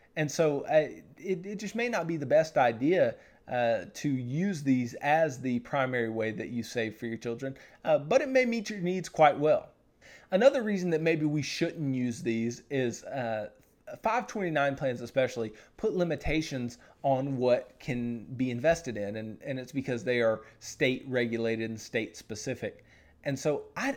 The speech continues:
I don't want regulation on my investments. I don't want, uh, to be limited to specific choices on what I can invest in and the type of rates of returns that I can expect. And so anything I can do to get around that,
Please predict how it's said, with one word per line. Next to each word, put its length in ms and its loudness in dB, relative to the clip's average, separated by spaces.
I 140 0
don't 160 0
want 340 -4
regulation 840 2
on 400 2
my 180 2
investments. 580 -2
I 140 2
don't 200 -4
want, 340 -2
uh, 180 -2
to 120 -2
be 360 -2
limited 600 0
to 140 -4
specific 580 -8
choices 460 -4
on 180 -2
what 160 2
I 80 6
can 160 -4
invest 400 -2
in 160 -4
and 100 -4
the 80 -4
type 240 -2
of 140 -8
rates 240 0
of 60 -14
returns 420 -6
that 100 -6
I 120 -2
can 100 -12
expect. 500 -6
And 140 -4
so 240 0
anything 400 -2
I 100 8
can 160 -6
do 160 4
to 80 0
get 160 -2
around 800 -2
that, 400 2